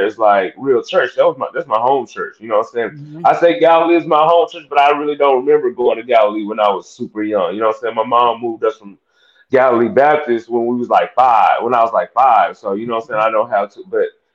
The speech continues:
Speaker 1: this church, this is where I went to j-, kids church and youth, you know what I mean? So this is my church. So after that, it was kinda like, uh, you know what I'm saying? All right. I kinda got a distaste for it, but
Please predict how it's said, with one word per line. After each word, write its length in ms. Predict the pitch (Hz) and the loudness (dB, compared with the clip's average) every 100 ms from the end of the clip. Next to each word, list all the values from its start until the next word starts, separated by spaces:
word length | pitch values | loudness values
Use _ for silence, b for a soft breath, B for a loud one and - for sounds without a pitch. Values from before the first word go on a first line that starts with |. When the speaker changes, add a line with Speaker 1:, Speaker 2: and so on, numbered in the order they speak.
| - | 0
Speaker 1:
this 260 | 156 233 - | 2 2 2
church, 240 | 143 127 | 2 2
this 140 | 156 151 | 0 -2
is 60 | |
where 160 | 151 139 | 2 4
I 40 | |
went 200 | 139 135 | 4 0
to 60 | 98 | -6
j-, 200 | 98 - | -20 -10
kids 520 | - 143 127 110 104 | 0 2 4 2 -2
church 360 | - 117 104 - | -2 -2 -2 -6
and 220 | 92 92 | -12 -2
youth, 440 | 131 143 123 107 107 | 2 2 2 -2 -4
you 100 | 123 | 0
know 120 | 127 | 2
what 100 | 123 | 2
I 40 | |
mean? 160 | 127 120 | 0 -2
So 400 | - 117 104 - b b | 2 4 4 0 b b
this 140 | 143 151 | -2 -2
is 60 | 123 | -2
my 120 | 92 | -2
church. 340 | 196 208 - | 2 0 0
So 540 | - 131 120 110 104 _ _ - | 0 2 4 4 2 _ _ 0
after 300 | 143 147 139 | 0 2 2
that, 240 | 147 208 160 | 4 4 4
it 80 | 156 | 2
was 140 | 147 | 2
kinda 320 | 160 139 135 | 0 0 2
like, 520 | 131 123 117 117 95 _ _ _ _ _ 127 | 4 4 4 2 -2 _ _ _ _ _ 4
uh, 680 | 151 139 131 123 120 117 - | 6 6 6 6 4 2 -8
you 120 | 110 139 | -2 0
know 80 | 135 | 0
what 80 | |
I'm 40 | 131 | 0
saying? 140 | 131 | 2
All 260 | 110 123 113 | 4 4 4
right. 420 | 113 110 107 92 _ _ _ _ _ - | 4 4 2 -2 _ _ _ _ _ -6
I 80 | |
kinda 280 | - 131 123 | -2 0 0
got 220 | 117 113 | 2 2
a 100 | 113 | 2
distaste 520 | 110 123 - 135 123 - 113 | 2 0 2 0 0 -2 -8
for 300 | 127 120 110 | 0 0 0
it, 100 | 107 | -2
but 340 | 113 110 101 | 0 0 0